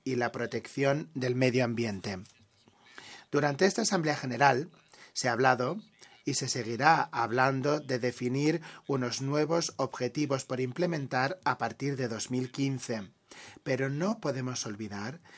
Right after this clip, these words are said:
que todos los informes nos indican que llegaremos a la fecha indicada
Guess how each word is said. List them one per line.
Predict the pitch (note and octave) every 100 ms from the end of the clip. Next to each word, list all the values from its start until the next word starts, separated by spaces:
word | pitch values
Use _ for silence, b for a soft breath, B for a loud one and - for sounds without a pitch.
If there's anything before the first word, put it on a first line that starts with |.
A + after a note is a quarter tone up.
| B B
que | - C3
todos | B2+ _ F#3 G3 F#3+ G#3 -
los | D3 C3+ C3
informes | A#2+ A2 D#3 D#3 D#3+ E3 E3 D#3
nos | C3 C3 C3 C3+
indican | C3 C#3 E3 F3+ F3 F3 B -
que | C#3
llegaremos | B2 A#2+ B2+ C#3+ D#3
a | C#3+
la | A#2
fecha | - D#3 D3+ C#3+ -
indicada | E3+ E3+ D#3+ D3+ C3+ D3